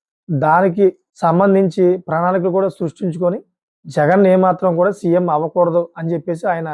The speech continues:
ముందుకు పోతా ఉన్నారన్నమాట ప్రస్తుత రాజకీయాల్లో. కానీ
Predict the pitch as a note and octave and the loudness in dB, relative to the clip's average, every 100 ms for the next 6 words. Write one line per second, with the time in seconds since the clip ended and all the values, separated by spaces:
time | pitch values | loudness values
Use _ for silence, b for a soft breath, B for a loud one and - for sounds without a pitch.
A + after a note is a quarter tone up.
0 | D3 _ _ _ _ - E3+ F3 E3 E3 | -12 _ _ _ _ -4 0 2 2 0
1 | D#3 D3+ D3 C#3 A#2 - _ - D3+ - | 0 -2 -4 -4 -10 -16 _ -6 -6 -2
2 | D#3+ D#3+ D3+ D#3+ C3+ C3 _ _ _ - | 0 0 0 -2 -4 -6 _ _ _ -2
3 | G3 | 0